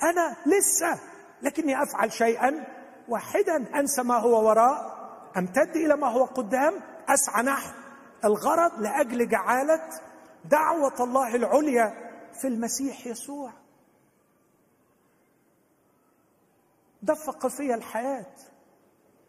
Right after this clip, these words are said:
بقيت بعرفه. معرفة هنا مش معرفة عقلية، معرفة الشخصية.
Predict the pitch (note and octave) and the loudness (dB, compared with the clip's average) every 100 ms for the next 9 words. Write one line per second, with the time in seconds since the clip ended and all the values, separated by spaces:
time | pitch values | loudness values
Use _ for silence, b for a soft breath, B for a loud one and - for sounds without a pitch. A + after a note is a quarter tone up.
0 | _ C4 A3+ G#3+ G#3 B3+ - - - - | _ -8 -4 -4 -2 -4 -8 -20 -20 -20
1 | _ - D3+ F#3+ F#3+ D#3+ F3+ D3+ - D3 | _ -8 -2 -2 -2 -4 -4 -6 -10 -8
2 | E3+ D#3 D3+ - A#3 F#3 C3 C#3+ D3+ - | -8 -8 -12 -8 -8 -8 -8 -12 -12 -10
3 | D3+ - - - A#3+ - | -12 -14 -14 -12 -10 -12